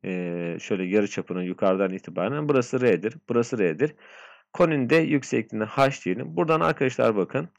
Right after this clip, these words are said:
iki R artı H eşittir on sekiz diyebiliriz. Bunların toplamı burada on sekize eşitti. Bunu söyledik. Geldik şuraya arkadaşlar.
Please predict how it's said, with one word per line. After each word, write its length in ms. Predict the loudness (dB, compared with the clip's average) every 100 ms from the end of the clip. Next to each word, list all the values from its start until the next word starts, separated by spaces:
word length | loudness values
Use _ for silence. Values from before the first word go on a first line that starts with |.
| -20 -20 _ -6
iki 360 | -4 0 4
R 280 | 6 4 2 4
artı 420 | 6 6 4 -6
H 500 | -6 0 0 0 -6 -6
eşittir 580 | -2 -2 -4 -4 -4 -2 2
on 140 | 2
sekiz 420 | 2 -4 -6 -2
diyebiliriz. 800 | 0 0 0 -6 -8 -16 -20 -20 -20 _ _ -6
Bunların 280 | 0 2 2
toplamı 540 | 0 0 0 0 0
burada 360 | 0 2 2 2
on 140 | 0 0
sekize 420 | -2 -6 -6 -6
eşitti. 540 | -6 -6 -6 -2 -2 -2 -12 _
Bunu 180 | -4 -4
söyledik. 520 | 0 -2 -2 -6 -10 _ -20 -20 -20 2
Geldik 480 | 6 8 6 2 -6 -16
şuraya 480 | -10 2 6 8 8
arkadaşlar. 640 | 6 -2 -2 2 2